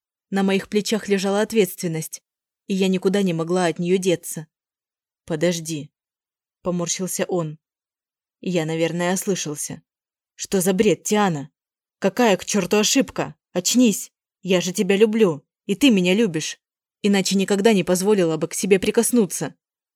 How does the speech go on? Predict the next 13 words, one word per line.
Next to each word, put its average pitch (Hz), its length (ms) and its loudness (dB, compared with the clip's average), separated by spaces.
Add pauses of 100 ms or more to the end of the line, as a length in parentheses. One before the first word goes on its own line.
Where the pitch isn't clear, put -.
(300)
«Я 202 180 -2
люблю 202 320 -2
тебя 180 340 -4
как 196 240 -6
друга, 190 340 -2
Коэн». 156 380 -6 (880)
Не 196 140 -2
могла 196 300 0
видеть 190 380 -4
в - 20 -12
его 180 240 0
глазах 180 420 -2
боль. 165 300 -6